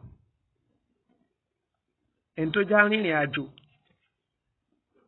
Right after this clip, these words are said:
Àdúrà tiẹ̀ náà máa ń gbà.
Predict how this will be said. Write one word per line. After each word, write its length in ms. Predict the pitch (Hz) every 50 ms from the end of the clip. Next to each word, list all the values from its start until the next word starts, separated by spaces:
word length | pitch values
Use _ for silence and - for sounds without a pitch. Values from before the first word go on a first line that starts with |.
| _ _ _ _ _ _ _ _ _ _ _ _ _ _ _ _ _ _ 60 _ _ _ _ _ _ _ _ _ _ _ _ _ _ _ _ _ _ _ _ _ _ _ _ -
Àdúrà 280 | 147 147 147 - 190 170
tiẹ̀ 260 | - - 165 156 147 143
náà 200 | 160 185 175 311
máa 160 | 151 156 151
ń 80 | 156 170
gbà. 160 | 165 165 165